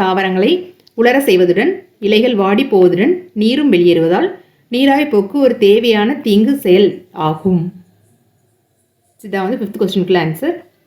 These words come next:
நீராவி போக்கின் மூலம் நீர் மற்றும் தனிமங்கள் வேரிலிருந்து மற்ற பாகங்களுக்கு கடத்தப்படுகின்றன. ஆனால் அதிகப்படியான நீராவி போக்கு தாவரங்களை உலர செய்வதுடன் இலைகள் வாடி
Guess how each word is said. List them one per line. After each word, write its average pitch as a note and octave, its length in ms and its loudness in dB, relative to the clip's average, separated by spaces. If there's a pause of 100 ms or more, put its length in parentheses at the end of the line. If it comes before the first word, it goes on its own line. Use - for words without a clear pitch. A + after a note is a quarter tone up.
நீராவி G3+ 340 2
போக்கின் G3+ 320 0
மூலம் C4 300 0
நீர் G3 240 2
மற்றும் G#3 260 -2
தனிமங்கள் F3 460 0
வேரிலிருந்து F3+ 440 2
மற்ற G3 280 -4
பாகங்களுக்கு E3+ 420 -4
கடத்தப்படுகின்றன. E3 560 -4 (840)
ஆனால் C4+ 280 -2
அதிகப்படியான A#3+ 600 0
நீராவி F3+ 340 0
போக்கு E3+ 220 -2 (460)
தாவரங்களை G3 400 0 (120)
உலர G#3 260 0
செய்வதுடன் F3 400 -2 (420)
இலைகள் C#4 320 2 (220)
வாடி G3+ 240 -2